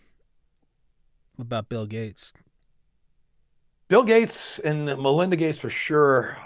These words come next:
Speaker 2: I think Kevin Klein's playing Melinda Gates. I'm gonna just go out there way on a limb.
Speaker 1: <laughs>
Speaker 2: And, and so, and maybe, maybe, maybe the, the pen-, the penance for, for Kevin Klein is he's done something wrong in the past. You're given this awful script. You, you're, you're, you're playing trans Melinda. Go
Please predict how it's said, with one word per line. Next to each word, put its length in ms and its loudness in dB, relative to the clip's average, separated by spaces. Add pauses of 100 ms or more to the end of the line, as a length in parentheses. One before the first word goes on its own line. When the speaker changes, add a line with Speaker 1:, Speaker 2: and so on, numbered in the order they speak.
(140)
Speaker 2:
I 60 -2
think 140 -4
Kevin 260 2
Klein's 320 -6
playing 380 -6
Melinda 260 -8
Gates. 360 -8
I'm 60 -12
gonna 120 -14
just 100 -20
go 80 -8
out 100 -10
there 140 -8
way 240 -6
on 100 -8
a 60 -8
limb. 240 -10 (300)
Speaker 1:
<laughs> 1800 -12 (640)
Speaker 2:
And, 160 -2
and 180 2
so, 260 4
and 120 4
maybe, 280 4
maybe, 400 2
maybe 240 2
the, 160 2
the 120 -2
pen-, 360 -6
the 100 -4
penance 480 -4
for, 300 -2
for 180 -4
Kevin 300 -4
Klein 180 -4
is 60 -4
he's 100 -4
done 160 -2
something 300 -6
wrong 180 0
in 40 -4
the 40 -6
past. 520 0 (280)
You're 100 -8
given 200 0
this 180 -2
awful 300 2
script. 360 -4
You, 140 -4
you're, 420 -4
you're, 320 -6
you're 220 -10
playing 280 -4
trans 600 -6
Melinda. 380 -2
Go 120 -6